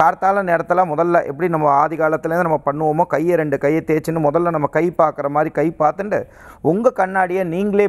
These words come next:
பார்க்கக்கூடிய விஷயங்களும், அதே மாதிரி அந்த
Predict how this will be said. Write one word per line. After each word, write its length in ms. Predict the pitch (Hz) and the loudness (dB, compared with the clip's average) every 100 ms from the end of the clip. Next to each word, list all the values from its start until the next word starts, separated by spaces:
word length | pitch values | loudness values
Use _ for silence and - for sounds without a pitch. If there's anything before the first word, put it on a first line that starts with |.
| 202 | 2
பார்க்கக்கூடிய 640 | 160 - 156 165 156 147 | 0 -2 -6 -4 0 0
விஷயங்களும், 640 | 135 - 160 151 139 147 - - | 0 -2 -2 0 -2 -2 -8 -4
அதே 240 | 135 190 | -2 0
மாதிரி 260 | 196 180 175 | 0 0 0
அந்த 300 | 139 135 | 0 -4